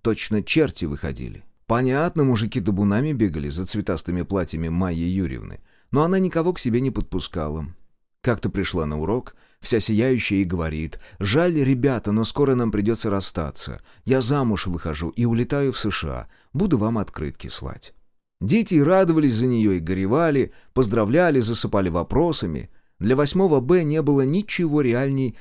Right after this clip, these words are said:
и в то же время иллюзорней, чем С Ш А. Страна из телека, видика, кассетника, картриджей и комиксов. «У Майи Юрьевны получилось», сказала Нина на пляже.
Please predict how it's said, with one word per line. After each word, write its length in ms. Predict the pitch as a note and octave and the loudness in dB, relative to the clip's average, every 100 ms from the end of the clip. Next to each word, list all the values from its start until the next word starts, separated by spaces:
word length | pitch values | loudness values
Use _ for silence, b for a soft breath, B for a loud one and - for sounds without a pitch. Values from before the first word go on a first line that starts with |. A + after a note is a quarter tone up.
| b | b
и 200 | - C3+ B2 | 2 4 4
в 80 | |
то 120 | - B2+ | 2 0
же 100 | G#2 | 2
время 300 | G2 F2 E2 | 0 0 0
иллюзорней, 580 | F#2 F#2+ E3+ E3+ D3 C3+ | -2 2 2 2 0 0
чем 260 | - C#3+ | -2 -2
С 160 | B2 A2+ | -2 -4
Ш 160 | - E2+ | -4 -4
А. 200 | D2+ - - _ _ | -6 -8 -18 _ _
Страна 580 | - - E2+ D2 A#2+ C3 | -10 -6 -4 -2 -4 -2
из 200 | B2 - | -4 -6
телека, 640 | F#2 G#2 F2+ E2 - - - - | -2 -2 -2 -6 -10 -14 -18 -12
видика, 580 | E2 C3 C#3+ G#2 - - | -4 -2 -2 -6 -8 -6
кассетника, 800 | G2+ F#2+ D3 D3+ - G2+ - - | -4 -2 0 0 0 -4 -6 -4
картриджей 760 | B2 D3 C#3+ B2 A2 A2 - b b | -2 -2 -4 -6 -4 -4 -4 b b
и 100 | G#2 | -4
комиксов. 800 | - A2+ D#2 A#1+ - - - - _ _ | 0 0 0 -6 -12 -14 -20 -20 _ _
«У 100 | - | 2
Майи 300 | F3 D#3+ D3+ | 4 6 4
Юрьевны 420 | C#3+ F#3+ A#3 E3 C3+ | 4 4 4 2 2
получилось», 640 | B2 C3 - D3 D3 - - _ _ | 2 0 -2 -4 -4 -8 -14 _ _
сказала 440 | - A2+ F2+ F2+ | -2 0 0 0
Нина 300 | F2 E2+ D#2 | 0 -2 -2
на 120 | E2 | -4
пляже. 420 | D#2 D2 C#2+ B1+ | -4 -6 -8 -10